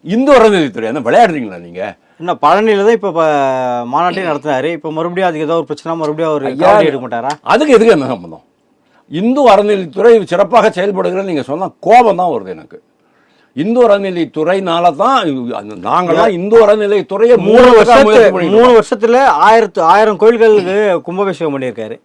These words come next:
Speaker 1: நாற்பத்தி நாலாயிரம் கோயில் உங்க க-, கண்ட்ரோல்ல இருக்கு. நான் சொல்றேனே, ஐயாயிரம், அற-, இதுல, ம-, ஹெச் ஆர் சி சொன்னதுதான், கோர்ட்ல சொன்னதுதான். விஸ்வநாதன் அப்படிங்கிற ஒரு ஜட்ஜு கிட்ட முன்னால ரெண்டாயிரத்தி,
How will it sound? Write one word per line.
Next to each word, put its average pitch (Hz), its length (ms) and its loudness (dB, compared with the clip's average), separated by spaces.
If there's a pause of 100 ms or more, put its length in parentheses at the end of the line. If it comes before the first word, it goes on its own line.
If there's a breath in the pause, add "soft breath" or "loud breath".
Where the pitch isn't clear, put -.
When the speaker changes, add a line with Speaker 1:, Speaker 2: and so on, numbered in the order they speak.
(100)
Speaker 1:
நாற்பத்தி 190 300 0
நாலாயிரம் 190 480 2
கோயில் 208 200 2
உங்க 175 240 0
க-, 151 340 -4
கண்ட்ரோல்ல 175 300 0
இருக்கு. 127 360 -4 (160)
நான் 156 280 -2
சொல்றேனே, 196 400 2
ஐயாயிரம், 185 640 2 (260)
அற-, 147 380 -2
இதுல, 147 460 0 (160)
ம-, 101 360 -8
ஹெச் 107 240 -6
ஆர் 220 140 6
சி 190 260 -8
சொன்னதுதான், 175 640 -4
கோர்ட்ல 202 340 2
சொன்னதுதான். 156 540 -6
விஸ்வநாதன் 160 580 -6
அப்படிங்கிற 143 480 -8
ஒரு 123 160 -8
ஜட்ஜு 127 280 -8
கிட்ட 135 260 -10
முன்னால 123 640 -4
ரெண்டாயிரத்தி, 143 840 -8